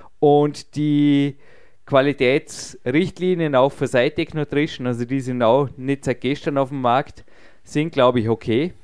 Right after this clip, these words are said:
obwohl es ein U-S-Produkt aus Orlando, Florida übrigens ist, obwohl, dazu komme ich gleich. Und ja, was gibt's von deiner Seite zu melden?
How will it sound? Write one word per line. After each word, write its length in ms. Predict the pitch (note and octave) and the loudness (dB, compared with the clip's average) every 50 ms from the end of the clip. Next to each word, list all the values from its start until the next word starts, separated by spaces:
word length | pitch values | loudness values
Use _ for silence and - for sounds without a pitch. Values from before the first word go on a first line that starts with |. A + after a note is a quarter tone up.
| - - - | -20 -10 -8
obwohl 320 | B2 A2+ A2+ A#2+ C3+ D3+ | -8 -4 0 0 0 2
es 80 | C#3+ D3 | 2 0
ein 160 | C#3 B2+ B2 | 0 0 0
U-S-Produkt 680 | A#2 A2 A2 D3 - - - D3+ D3 D3 D3+ - - - | 0 0 0 0 -2 -4 -6 -4 -2 -2 -4 -4 -2 -4
aus 140 | C3+ A#2+ A#2 | -4 0 0
Orlando, 460 | A2+ A2 G#2+ F#2+ F#2 A#2 C#3 C#3 A#2 | 0 2 4 4 2 2 0 -2 -2
Florida 500 | - A#2 A2+ A#2 C3+ D3+ D#3 C#3 C#3 C3+ | 0 0 0 2 2 2 2 2 2 2
übrigens 340 | C#3+ C#3 C#3+ C3 C3 B2 B2 | 2 0 -2 -4 -4 -4 -4
ist, 300 | C#3 D#3+ - - - - - - - - - - - - - - - - - - | -6 -6 -8 -12 -20 -20 -20 -20 -20 -20 -20 -20 -20 -20 -20 -20 -20 -20 -20 -6
obwohl, 540 | - C3+ A#2+ A2 A#2 B2+ C#3 D3+ D#3+ C#3 - - - - | -4 -4 -2 0 2 2 4 4 2 2 -2 -10 -18 -8
dazu 320 | - - A2+ A2+ - B2 A2 | -4 -2 -2 -2 -2 -6 -8
komme 280 | - A#2+ B2 D3 E3 | -2 -2 -2 -2 -2
ich 100 | D#3+ - | -4 -4
gleich. 440 | - C#3+ C#3 D3+ D#3+ - - - - - | -2 0 0 0 -2 -4 -10 -18 -20 -8
Und 640 | - - C#3 C3+ C3+ C#3 C#3+ C#3 - - - - - - - - - - - - - - - _ _ | -4 -2 0 0 0 -2 -2 -6 -10 -14 -16 -18 -18 -18 -20 -20 -20 -20 -20 -20 -20 -20 -20 _ _
ja, 280 | C#3 E3 E3 C3 G2+ A#2+ | 0 0 0 0 -2 -6
was 160 | C3 C3 - | -8 -8 -8
gibt's 200 | - D3+ - - | -10 -14 -16 -8
von 120 | - C#3 | -6 -2
deiner 300 | A#2 A#2 A#2 C3+ D#3+ D#3 | 2 2 2 2 0 -2
Seite 320 | A#2+ B2+ A#2+ A#2+ - B2 - | 0 0 0 -2 -2 -8 -8
zu 120 | - B2+ | -8 -6
melden? 340 | A2+ A2 G#2+ A2 G#2+ A2+ | -4 -2 -2 -4 -4 -6